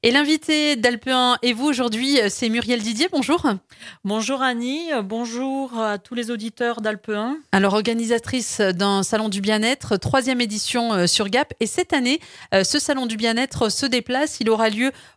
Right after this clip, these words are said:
Speaker 1: au Quattro à Gap tout au long du week-end. Vous allez investir, euh, le Quattro avec de nombreux stands autour du bien-être. Euh, rappelez-nous qui porte ce salon.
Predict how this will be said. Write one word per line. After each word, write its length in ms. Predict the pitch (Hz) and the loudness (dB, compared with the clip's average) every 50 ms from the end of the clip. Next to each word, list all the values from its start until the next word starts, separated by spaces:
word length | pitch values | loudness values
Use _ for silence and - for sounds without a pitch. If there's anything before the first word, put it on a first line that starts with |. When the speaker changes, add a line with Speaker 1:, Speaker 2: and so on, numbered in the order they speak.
| _ - | _ -2
Speaker 1:
au 80 | 302 302 | -2 -2
Quattro 480 | - - 285 269 - - - 254 247 | 0 0 -2 -2 -2 -4 -2 0 0
à 80 | 240 220 | 0 0
Gap 260 | 202 233 262 - _ | 0 0 -2 -2 _
tout 240 | - - 339 - - | -4 -4 -2 0 0
au 40 | 277 | -2
long 100 | 269 247 | 0 0
du 140 | 208 202 | -2 -2
week-end. 480 | 202 208 202 - - 233 247 277 294 294 247 | -4 -4 -4 -2 -2 0 0 0 0 -2 -2
Vous 120 | 208 202 | 0 0
allez 140 | 214 208 208 | 0 0 2
investir, 440 | 202 196 196 185 - - 254 254 226 | 2 0 0 -2 -2 -4 -2 0 0
euh, 160 | 208 190 190 | 2 2 2
le 120 | 196 208 | 2 0
Quattro 380 | 208 - 208 190 - - 254 262 | 0 0 -2 -2 -2 0 0 2
avec 240 | 254 202 208 196 185 | 2 2 0 0 0
de 120 | 185 196 | 0 0
nombreux 280 | 196 196 196 175 185 180 | 0 2 2 2 2 0
stands 280 | - - 247 262 277 233 - - | 0 2 0 0 0 0 0 0
autour 520 | 233 226 - - - 277 294 311 - 214 - | -2 -2 -2 -4 -2 0 0 0 0 -2 -4
du 140 | 180 175 214 | -4 -4 -2
bien-être. 360 | 214 240 226 208 196 190 - - - - - - - - | 0 0 2 2 0 0 -2 -6 -18 -20 -20 -6 0 2
Euh, 180 | 190 196 185 | 2 4 4
rappelez-nous 400 | 185 262 330 - - 349 311 359 | 2 2 0 2 2 2 2 0
qui 220 | 370 - - - 339 | -2 -4 -6 -8 -4
porte 400 | - - 311 294 - - - 220 | -2 -2 -2 -2 -2 -4 -4 -2
ce 160 | - - 220 | -2 0 0
salon. 320 | - - 196 185 185 185 | 0 0 2 0 0 -2